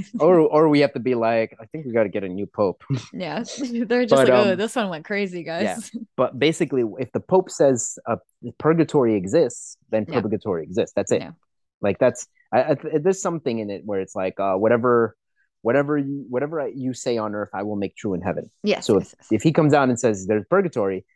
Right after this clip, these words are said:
Speaker 1: then God will be like, "Guess what, guys? That's me snapping my fingers.
Speaker 2: Well, isn't it,
Speaker 1: Purgatory exists now."
Speaker 2: isn't it that, um, it's, it's,
Speaker 1: Again,
Speaker 2: it's
Speaker 1: you
Speaker 2: actually
Speaker 1: are
Speaker 2: the other
Speaker 1: talking
Speaker 2: way around. The
Speaker 1: philosophy with someone who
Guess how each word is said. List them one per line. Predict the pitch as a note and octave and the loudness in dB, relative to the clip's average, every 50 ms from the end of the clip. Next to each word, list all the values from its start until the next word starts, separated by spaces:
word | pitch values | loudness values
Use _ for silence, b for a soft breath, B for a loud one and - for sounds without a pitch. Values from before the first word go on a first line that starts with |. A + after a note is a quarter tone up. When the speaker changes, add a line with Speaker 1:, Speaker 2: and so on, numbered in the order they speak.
| _ _ - | _ _ -6
Speaker 1:
then | - G2+ G2+ F#2+ | -6 -4 -2 0
God | A2 A2 A2 G2+ | 2 2 2 2
will | G2+ G2 | -2 -2
be | F#2 G#2 G2 | -2 -2 -2
like, | G2 G2 F#2+ | -2 -2 -2
"Guess | - C3+ C3 - | -4 -4 -2 0
what, | E3+ C#3+ A2+ | -2 0 0
guys? | B2 A#2+ A2 G#2+ - - - _ _ _ _ _ _ _ _ _ _ _ _ _ - - _ _ _ _ _ _ _ - - _ | 0 -2 -2 -4 -6 -10 -20 _ _ _ _ _ _ _ _ _ _ _ _ _ -20 -20 _ _ _ _ _ _ _ -16 -16 _
That's | - F#2+ - - | -16 -14 -10 -8
me | A#2 | -8
snapping | G#2+ - A#2 G#2+ - G2+ | -6 -6 -8 -8 -8 -8
my | G2 F#2+ | -8 -8
fingers. | F#2 - F#2 E2+ - - - B B B G3+ B | -6 -6 -6 -6 -8 -10 -14 B B B -12 B
Speaker 2:
Well, | - C#4 C#4+ - | -2 0 0 0
isn't | A#3 D#4 D#4+ G4 | -2 -4 -4 0
it, | G#4+ | 2
Speaker 1:
Purgatory | D#3 D3+ C#3 C3 - C#3+ B2 B2 | 2 2 2 2 2 4 4 4
exists | A#2 G2+ G#2 G2 F2+ - - | 2 0 -4 -6 -8 -8 -14
now." | - - _ - | -20 -12 _ -4
Speaker 2:
isn't | - C4+ B3+ D#4+ F4+ G4+ | -4 -4 -4 -6 -8 -8
it | G#4 - - | -8 -8 -4
that, | - C4 B3+ | -2 -2 0
um, | A#3+ A#3 A3+ G#3 G3+ G3 G3 G3+ _ - | 0 0 -2 -2 -2 -4 -8 -8 _ -4
it's, | G#3+ G#3 - - | -4 -4 -4 -4
it's, | - A#3 A#3 G#3+ | -2 -2 0 2
Speaker 1:
Again, | B2+ D3+ D#3 D3 | 2 2 4 4
Speaker 2:
it's | - C3+ | 6 6
Speaker 1:
you | E3 F#3+ | 8 8
Speaker 2:
actually | G#3 A3+ A3+ - | 8 8 6 6
Speaker 1:
are | - | 4
Speaker 2:
the | - G3 | 2 0
other | G3 F#3+ | 0 0
Speaker 1:
talking | - A3+ | 2 2
Speaker 2:
way | A3+ A#3 | 2 2
around. | A#3 G#3 F#3+ F#3 G3+ A#3 | 2 2 2 2 2 2
The | A#3 | 0
Speaker 1:
philosophy | - G#3+ G#3+ G#3+ A3+ A#3 | 0 -2 -2 -2 -2 -2
with | G3+ G3 F3+ | -2 -4 -4
someone | - - E3+ E3+ F3+ F3+ | -4 -6 -4 -2 -4 -4
who | D#3+ C#3+ A#2+ | -4 -6 -10